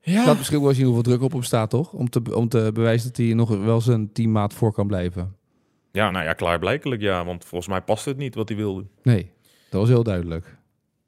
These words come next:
Speaker 1: Ja, en als je dat nou op een circuit doet waar je al tweeëntwintig keer gereden hebt, snap ik het nog.
Speaker 2: <laughs>
Speaker 1: Hè?
Speaker 2: Ja, ja, precies.
Speaker 1: Maar, eh,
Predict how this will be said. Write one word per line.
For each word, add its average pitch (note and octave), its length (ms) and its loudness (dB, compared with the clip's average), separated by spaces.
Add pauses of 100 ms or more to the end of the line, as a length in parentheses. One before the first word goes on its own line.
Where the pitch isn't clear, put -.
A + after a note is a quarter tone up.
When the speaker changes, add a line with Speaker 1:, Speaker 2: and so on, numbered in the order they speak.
(500)
Speaker 1:
Ja, A2 440 2
en F#2 120 -6
als G2 100 -2
je F#2+ 60 -10
dat F#2 140 -2
nou F#2+ 140 2
op F2 80 -2
een F#2 80 -4
circuit B2 300 -4
doet A2+ 120 0
waar G2 140 4
je F#2 60 4
al F#2 220 2
tweeëntwintig F#2+ 480 -4
keer F#2 160 -2
gereden F#2+ 280 0
hebt, G2 120 0
snap C#3 200 -4
ik B2 60 -8
het A2 80 -4
nog. F#2+ 240 -8 (180)
Speaker 2:
<laughs> - 160 -14
Speaker 1:
Hè? C3+ 160 2
Speaker 2:
Ja, G#2+ 160 -4 (340)
ja, C3 120 -4 (140)
precies. - 360 -8
Speaker 1:
Maar, F#2 640 -2
eh, F2 80 -6